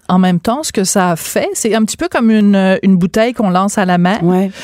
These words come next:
Speaker 1: Puis on sait pas qui va la récupérer, puis il va sortir notre petit
Speaker 2: C'est
Speaker 1: message
Speaker 2: vrai,
Speaker 1: de la
Speaker 2: ouais.
Speaker 1: bouteille. Et j'ai l'impression qu'il y a une maudite gang de gens <laughs> qui ont reçu ton, ta bouteille à
Speaker 2: Qui
Speaker 1: la
Speaker 2: l'ont
Speaker 1: mer.
Speaker 2: ouvert, la bouteille, ouais.
Speaker 1: Parce que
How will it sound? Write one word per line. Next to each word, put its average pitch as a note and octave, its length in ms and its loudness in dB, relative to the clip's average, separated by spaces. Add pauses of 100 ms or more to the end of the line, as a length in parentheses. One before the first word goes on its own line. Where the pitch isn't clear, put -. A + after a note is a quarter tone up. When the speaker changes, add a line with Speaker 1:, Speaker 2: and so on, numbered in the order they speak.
(200)
Speaker 1:
Puis G#3+ 160 0
on G3 80 0
sait G3+ 140 -2
pas B3 140 -2
qui B3 260 -4
va G3 160 0
la F3+ 100 0
récupérer, F#3 600 0
puis G#3+ 160 -4
il F3+ 60 0
va F#3 100 -2
sortir G#3 400 -2
notre G3 180 0
petit - 180 -8
Speaker 2:
C'est G3 100 2
Speaker 1:
message F#3+ 280 0
Speaker 2:
vrai, G#3 100 2
Speaker 1:
de G3+ 60 0
la G3 80 2
Speaker 2:
ouais. G3 60 -2
Speaker 1:
bouteille. A#3 420 0 (460)
Et G#3 100 2
j'ai G3 140 0
l'impression G3+ 560 -2
qu'il G#3 120 -2
y G3 40 2
a G3+ 120 0 (140)
une F3 140 2
maudite F#3+ 300 2
gang G3 220 0
de F#3+ 160 -2
gens F3 220 0
<laughs> D4 100 -2
qui - 140 -8
ont A#3 40 -4
reçu - 360 -2
ton, G#3+ 240 0
ta G#3+ 160 0
bouteille G#3+ 440 -2
à G3+ 80 0
Speaker 2:
Qui G3 40 -2
Speaker 1:
la G#3+ 120 0
Speaker 2:
l'ont A3 200 0
Speaker 1:
mer. B3+ 100 -2
Speaker 2:
ouvert, G#3+ 280 -2
la F#3+ 100 -2
bouteille, F#3+ 460 -4
ouais. F3+ 100 -2
Speaker 1:
Parce - 260 -4
que C4 280 0